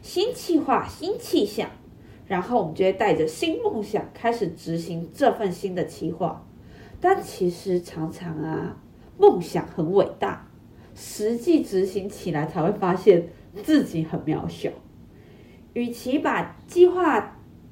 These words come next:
定得很美好，不如我们先一起探究想要完成这个计划背后的原因。深入探索自己想要提高生产力背后的真正原因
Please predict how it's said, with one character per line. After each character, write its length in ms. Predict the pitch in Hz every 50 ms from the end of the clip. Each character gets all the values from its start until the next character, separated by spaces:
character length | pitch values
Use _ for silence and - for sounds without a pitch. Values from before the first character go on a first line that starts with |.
| - - -
定 200 | 381 320 294 254
得 120 | 233 -
很 200 | 185 180 180 151 -
美 180 | - 156 160 165
好， 340 | 190 190 - - - - - - - -
不 160 | - 339 370
如 240 | 370 339 311 277 247
我 120 | 196 170
们 140 | 156 160 165 175
先 280 | - 240 233 233 240 -
一 120 | 320 277
起 260 | - - - 180 - -
探 280 | - 220 196 190 -
究 320 | - 220 214 170 - - - - - - -
想 280 | - - - 190 175
要 120 | - 285 -
完 200 | - 214 202 -
成 180 | - 240 196 180
这 100 | - 262
个 160 | 247 - 196 175
计 400 | - - - - - - 262 233
划 220 | 233 226 208 175
背 260 | - - 226 196 190
后 160 | 190 190 165
的 80 | 143 -
原 340 | - - - - - - -
因。 280 | 175 180 175 185 202 - - - - - - - - - - - - - - - - - - - - - - - - - - - - - - - - -
深 280 | - - 370 370 392
入 160 | 440 453 381 277
探 340 | - - - 349 294 -
索 220 | 247 - 214 170 160
自 180 | 160 - 262
己 140 | 247 220 185
想 220 | 175 - 160 160 165
要 100 | 180 214
提 260 | - - - 196 190
高 240 | 185 - 233 240 247
生 240 | 247 - 277 262
产 280 | 254 - - 190 160 170
力 120 | 185 185
背 240 | 170 170 - 190 185
后 160 | 196 208 196
的 120 | 170 151 139
真 200 | - - 240 247
正 200 | 294 277 226 180
原 240 | 170 156 139 147 151
因 180 | 180 185 202